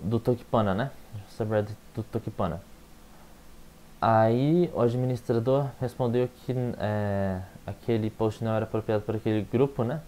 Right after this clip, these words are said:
Para aquele kulupo, né? Kulupo. Eu lembro desse e-mail, desse, dessa mensagem. Kulupo, usou? A pessoa escreveu no Tokipana e eu entendi a maior parte, né?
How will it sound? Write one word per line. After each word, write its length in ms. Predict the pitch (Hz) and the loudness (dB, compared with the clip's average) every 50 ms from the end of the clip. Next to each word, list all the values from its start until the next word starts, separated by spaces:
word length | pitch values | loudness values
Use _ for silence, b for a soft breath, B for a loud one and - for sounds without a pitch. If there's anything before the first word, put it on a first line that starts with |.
| - - | -12 -10
Para 100 | - 113 | -10 -6
aquele 300 | - - 120 123 123 - - - | 0 0 2 0 0 -4 -12 -6
kulupo, 520 | - - 127 131 147 139 - - 90 - - - - - - - | 0 2 4 6 6 4 2 -2 -6 -6 -6 -10 -16 -16 -14 -10
né? 140 | - 107 107 - - | -10 -10 -10 -10 -8
Kulupo. 400 | - 117 110 104 - - 92 101 - - - - - - - - | -6 -4 -4 -4 -4 -6 -12 -12 -14 -18 -20 -20 -20 -14 -6 -4
Eu 120 | 104 107 | -2 0
lembro 240 | 110 117 113 107 104 | 2 2 0 0 0
desse 240 | 113 110 - - 113 | 0 -2 -2 -4 -4
e-mail, 260 | 107 101 95 92 95 - - - - - | -4 -2 -2 -4 -6 -8 -14 -20 -14 -8
desse, 500 | - 107 101 - - - 101 98 95 95 - - - - - - - - - - - - - - - - | -6 -6 -4 -4 -4 -4 -2 -2 -2 -4 -6 -10 -14 -16 -16 -18 -18 -18 -18 -20 -18 -18 -20 -18 -14 -10
dessa 220 | 104 98 - - | -10 -6 -4 -2
mensagem. 540 | 110 110 110 110 - - 107 98 95 98 95 | -2 0 0 -2 -2 -2 0 0 0 -2 -4
Kulupo, 480 | - - 123 120 123 113 - - 90 95 - | -2 0 2 2 2 0 -2 -8 -10 -8 -8
usou? 340 | 90 98 98 107 113 113 110 - - - - - - - - - B B B B B B B B B B B - - - - - - | -8 -6 -2 -2 -2 -2 -4 -8 -18 -20 -20 -20 -20 -20 -20 -20 B B B B B B B B B B B -20 -20 -20 -20 -18 -14
A 60 | - | -10
pessoa 260 | - - 110 - - 127 | -6 -4 -2 2 2 0
escreveu 320 | - - - 127 123 135 | 0 2 2 4 4 4
no 60 | 143 | 2
Tokipana 480 | 139 - 135 - - 135 135 160 - - - | 2 0 0 2 4 4 4 4 4 2 2
e 60 | 123 | 2
eu 140 | 135 147 165 | 4 4 2
entendi 420 | 165 - 160 139 123 135 156 175 | 2 2 0 0 0 0 -2 -2
a 40 | - | -2
maior 240 | - 127 127 143 147 | -2 -2 -2 -2 -2
parte, 380 | - - 95 90 92 - - 87 | 0 0 -2 -2 -2 -8 -10 -8
né? 140 | 107 113 | -8 -8